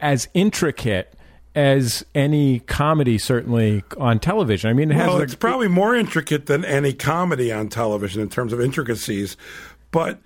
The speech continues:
Speaker 2: you know, the story is what's intricate,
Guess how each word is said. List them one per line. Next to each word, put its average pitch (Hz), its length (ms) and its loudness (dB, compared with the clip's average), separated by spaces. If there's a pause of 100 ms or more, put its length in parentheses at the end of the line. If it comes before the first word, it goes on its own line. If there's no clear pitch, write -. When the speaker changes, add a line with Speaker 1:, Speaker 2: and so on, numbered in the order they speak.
(400)
Speaker 2:
you 196 120 0
know, 185 240 2
the 165 160 0
story 226 640 0
is 123 140 -4
what's 147 260 -2
intricate, 151 760 -2